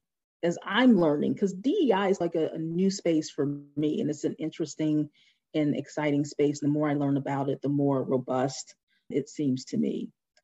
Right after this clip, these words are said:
And so I'm really interested in belonging. Like, how do we go that next step towards making people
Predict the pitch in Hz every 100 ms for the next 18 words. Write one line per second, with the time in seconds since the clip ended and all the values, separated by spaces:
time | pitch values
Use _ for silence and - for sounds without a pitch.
0 | 170 165 175 175 175 185 190 185 - 160
1 | - 135 - 147 - 156 151 143 143 -
2 | - 139 139 135 120 131 131 - - 226
3 | 269 254 226 202 - 156 160 - - 143
4 | - - - 170 147 147 147 147 143 143
5 | - - 147 147 135